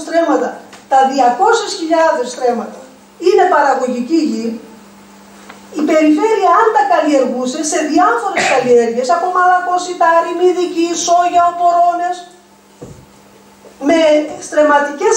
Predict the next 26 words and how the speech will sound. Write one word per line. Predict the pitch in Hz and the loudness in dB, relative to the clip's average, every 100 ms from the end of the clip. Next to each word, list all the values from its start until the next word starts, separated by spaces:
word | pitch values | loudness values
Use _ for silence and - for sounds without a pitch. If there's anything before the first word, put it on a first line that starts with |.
| 427 | 2
αποδόσεις | 392 349 392 392 370 | 2 2 2 2 -2
του | 320 311 | -6 -2
δυο | - 392 | 0 0
χιλιάδες | 330 349 359 370 | 2 2 2 0
είκοσι | - - - 285 233 | -8 -10 -10 -10 -10
δύο, | 269 277 339 359 - - - - - - - | -6 -4 -4 -6 -14 -20 -20 -20 -20 -20 -4
θα | 302 302 330 | 0 0 2
χάνει, | 415 440 415 359 285 - - - | 2 2 4 4 2 -4 -4 -4
ας | 277 | -2
πούμε, | 381 427 427 359 | 0 0 2 2
για | 320 | 2
οπορώνες | 311 302 339 370 330 - | 4 4 4 2 0 -4
που | 381 381 | -6 -4
έχει | 370 349 | -4 -4
η | 339 | -4
περιοχή | 320 302 349 302 | -4 -4 -2 2
παράδοση, | 262 277 277 269 - 247 - - - - 359 | 4 4 2 -2 -8 -8 -10 -14 -8 0 2
ένα | 349 339 | 2 2
κόμμα | 349 339 302 330 | 0 0 -2 -4
τρία | 339 330 269 - - 208 | -6 0 0 0 -4 -4
δις | 311 302 - | -2 -2 -2
το | 254 | -2
χρόνο | 247 254 233 240 302 - - - - - - - | 2 2 4 2 -2 -6 -14 -20 -20 -20 -12 -6
και | 330 | -6
τριάντα | 339 320 320 285 349 | -2 0 0 0 0
τρία | 427 403 | 2 2